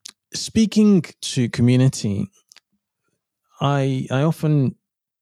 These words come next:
sort of question the thesis that you build community through email, because if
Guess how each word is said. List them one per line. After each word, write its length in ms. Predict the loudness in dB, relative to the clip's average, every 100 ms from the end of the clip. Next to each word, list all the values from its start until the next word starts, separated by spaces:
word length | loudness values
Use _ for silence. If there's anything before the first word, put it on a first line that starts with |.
| _ -10
sort 260 | -4 -2
of 320 | -2 -8 -16 -20 _ _ _ _ _
question 920 | -8 -4 -2 -4 -8 -4 0 0 -2 -6 _ _ _ _ _ -14
the 760 | -2 0 0 -2 -6 -6 -8 -10 _ _ _ -6
thesis 880 | -4 -2 -2 -2 -6 -6 -6 -6 -12 -10
that 220 | -6 -4
you 140 | -2 0
build 220 | 0 0
community 480 | -2 0 0 -2 -6
through 180 | -4 -2
email, 460 | 0 -2 -2 -6
because 440 | -6 -2 -2 -2 -2
if 480 | -4 -6 -16 -20